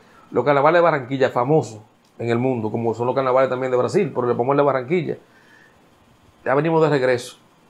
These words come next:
En una línea, en una línea aérea que veníamos, todos regresábamos, estaban en ese vuelo, me acuerdo como ahora, Bonnie Cepeda, Quinito Méndez, Miriam Cruz,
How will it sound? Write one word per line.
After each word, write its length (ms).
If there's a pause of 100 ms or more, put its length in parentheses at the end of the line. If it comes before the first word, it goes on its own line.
(420)
En 160
una 140
línea, 300
en 100
una 140
línea 160
aérea 160
que 80
veníamos, 480 (600)
todos 380 (500)
regresábamos, 680 (380)
estaban 600
en 160
ese 220
vuelo, 480 (100)
me 80
acuerdo 300
como 180
ahora, 440
Bonnie 360
Cepeda, 560 (540)
Quinito 400
Méndez, 480 (880)
Miriam 400
Cruz, 460